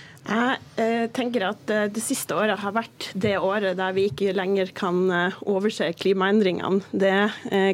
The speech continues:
klimaopprøret som er på trappene, de førti tusen ungdommene som sto utenfor Stortinget og andre steder i landet, viser oss at klima må tas på alvor.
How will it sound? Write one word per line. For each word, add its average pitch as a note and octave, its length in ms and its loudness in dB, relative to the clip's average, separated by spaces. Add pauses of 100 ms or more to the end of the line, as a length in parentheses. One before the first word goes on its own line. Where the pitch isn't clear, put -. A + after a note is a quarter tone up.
klimaopprøret G#3+ 1120 2
som F3+ 160 -2
er F#3+ 80 0
på F3+ 160 -4
trappene, - 400 -2
de F3+ 160 0
førti - 400 -4
tusen G3 340 0
ungdommene F3+ 480 0
som F#3 280 -2 (340)
sto - 480 2
utenfor F#3 640 0
Stortinget A3+ 560 2
og E3 60 2
andre G3+ 200 2
steder F#3 440 0
i - 20 0
landet, F3+ 420 0
viser F#3 640 -2
oss - 300 -4 (400)
at - 240 -2
klima G3+ 340 4
må E3+ 140 0
tas F#3 240 -2
på E3 340 0
alvor. F3 460 2